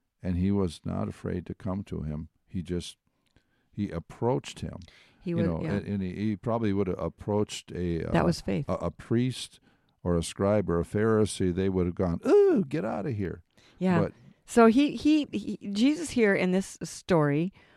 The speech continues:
Speaker 2: um, true story, uh, is beginning to raise or bring up the questions of,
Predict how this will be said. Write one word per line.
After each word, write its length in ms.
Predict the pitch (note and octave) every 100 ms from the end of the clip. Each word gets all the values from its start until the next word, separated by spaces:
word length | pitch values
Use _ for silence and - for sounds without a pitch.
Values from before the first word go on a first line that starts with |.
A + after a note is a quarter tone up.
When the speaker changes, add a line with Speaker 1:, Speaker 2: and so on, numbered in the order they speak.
| _ -
Speaker 2:
um, 360 | D3+ D3 D3+
true 200 | - G3
story, 500 | G3+ - B2+ E3 G3 - _ _ _
uh, 280 | E3 D#3+ D#3 -
is 320 | E3+ E3+ D#3+
beginning 540 | D#3+ F3+ F#3 A3 A#3+
to 160 | G#3+ F3+
raise 520 | D#3+ E3 F3 F3+ F3+
or 100 | D#3+
bring 320 | D3 F3 G3+
up 180 | E3 -
the 60 | -
questions 600 | - E3+ F3 - E3+ D#3
of, 460 | - D#3 - -